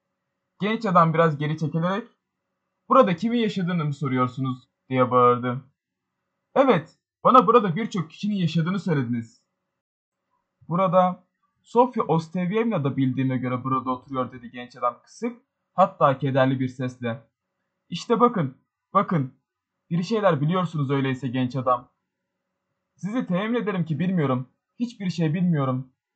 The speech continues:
Sizin sıkıntılı davranışlarınızdan bu kanıya vardım.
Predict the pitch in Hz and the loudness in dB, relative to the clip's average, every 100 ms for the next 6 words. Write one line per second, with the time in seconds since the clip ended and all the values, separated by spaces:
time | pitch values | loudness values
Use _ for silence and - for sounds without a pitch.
0 | _ _ _ _ - 180 226 226 185 190 | _ _ _ _ -10 -6 -6 -6 -8 -4
1 | 185 226 202 175 170 165 175 170 165 156 | -4 2 2 4 0 -2 -4 -2 0 0
2 | 180 175 147 131 127 127 123 123 | -2 0 0 2 4 2 2 -6